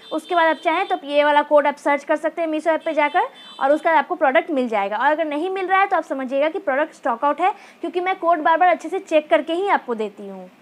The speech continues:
So guys, जो सबसे पहला कुर्ता सेट share करूँगी वो बहुत ही beautiful mustard color में है, कुछ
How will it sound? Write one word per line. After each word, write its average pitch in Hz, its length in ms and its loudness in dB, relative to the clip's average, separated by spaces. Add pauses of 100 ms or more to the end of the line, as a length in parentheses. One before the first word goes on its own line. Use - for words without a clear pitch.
(200)
So 403 180 -2
guys, 427 260 2
जो 440 100 -2
सबसे 392 300 -2
पहला 370 300 4
कुर्ता 381 280 0
सेट 381 160 -2
share 359 260 4
करूँगी 349 460 -2
वो 339 180 0
बहुत 294 420 0
ही 392 80 2
beautiful 359 480 -2
mustard 302 500 2
color 302 260 0
में 311 140 -6
है, 349 140 -2
कुछ 339 140 -8